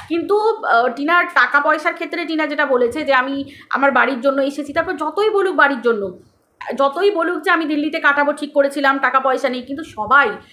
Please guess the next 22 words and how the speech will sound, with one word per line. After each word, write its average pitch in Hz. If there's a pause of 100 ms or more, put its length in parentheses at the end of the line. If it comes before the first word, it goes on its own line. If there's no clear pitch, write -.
(200)
যারা 311
বাইরে 226 (120)
থাকে 254
না, 403 (160)
খুব 494
পাকে 320
না 330
পড়লে 359
না, 359
তারা -
কেউ 339 (480)
"দেশে 359
আসবো 359
না, 370
দেশের 302
পুজো 349
কাটাবো 330
না, 262
দেশের 294
বাড়ি, 277
মা 269
বাবা, 254